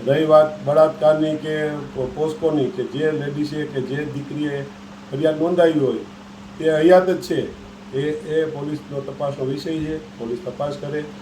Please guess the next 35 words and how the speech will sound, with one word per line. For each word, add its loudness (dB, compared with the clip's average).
મેં 6
કે 0
મારા 2
પરિવારે 4
કે -2
મારા 4
બાળકોએ 4
કે -4
મારા 4
કોઈ 0
મિત્ર -2
સર્કલે -2
જો -2
એમાં 2
કંઈ -2
ઇન્વોલ્વ 6
હોય 4
અને -8
અમારું -2
કંઈ -4
નામ 0
આવે 4
તો -6
તમ -4
તારે 2
હું 0
ગમે -2
ત્યારે 0
હાજર 2
થવા 0
માટે -4
તૈયાર 0
છું. -12
પરંતુ 4
આ 10